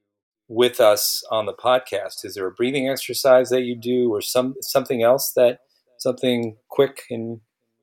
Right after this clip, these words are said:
easy that you can describe to us?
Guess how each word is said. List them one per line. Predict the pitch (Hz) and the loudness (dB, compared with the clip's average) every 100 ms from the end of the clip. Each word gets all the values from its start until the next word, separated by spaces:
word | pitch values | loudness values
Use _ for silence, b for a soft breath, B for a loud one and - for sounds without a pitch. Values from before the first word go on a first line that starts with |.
| - - | -18 -12
easy | 120 131 139 135 | -10 -8 -8 -4
that | 127 123 120 117 | 2 4 4 -2
you | 123 120 | -14 -12
can | 120 | -12
describe | 110 - 120 127 | -10 -4 -2 -2
to | 170 | -4
us? | 180 175 - | -6 -8 -18